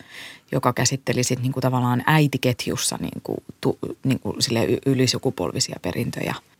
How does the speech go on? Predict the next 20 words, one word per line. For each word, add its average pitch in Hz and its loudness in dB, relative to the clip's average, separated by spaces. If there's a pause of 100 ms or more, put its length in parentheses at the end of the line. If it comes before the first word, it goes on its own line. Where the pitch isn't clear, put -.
(240)
Mehän 127 2
voidaan 127 6
lähteä 127 0
vaikka 127 0
mitä 120 0
polkua 120 -2
seuraamaan, 120 0
mutta 80 -6
että 143 -8
sitten 135 -4
sitä - -2 (260)
ä-, - 2
äitien 131 4
ketjuahan 123 -2
ei 90 -2
tietenkään - -6
ole - -6
kuin 165 -8
sit - -4
se 170 -2